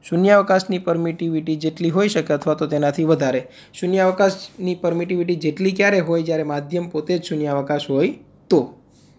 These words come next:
એટલે કેનું મૂલ્ય એક અથવા એકથી વધારે જ હોવાનું, મતલબ કે માધ્યમમાં જે બળ લાગે છે તે શૂન્યાવકાશમાં લાગતા બળ કરતાં ઓછું જ હોવાનું.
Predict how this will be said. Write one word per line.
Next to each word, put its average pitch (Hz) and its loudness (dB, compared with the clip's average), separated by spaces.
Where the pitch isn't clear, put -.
એટલે 160 2
કેનું 196 4
મૂલ્ય 196 2
એક 208 4
અથવા 180 -2
એકથી 175 -4
વધારે 180 2
જ 190 -2
હોવાનું, 190 0
મતલબ 170 0
કે 175 -2
માધ્યમમાં 175 2
જે 196 4
બળ 196 6
લાગે 190 4
છે - -4
તે 170 -2
શૂન્યાવકાશમાં 185 -4
લાગતા 170 -2
બળ 170 0
કરતાં 165 -2
ઓછું 196 0
જ - 0
હોવાનું. 135 -2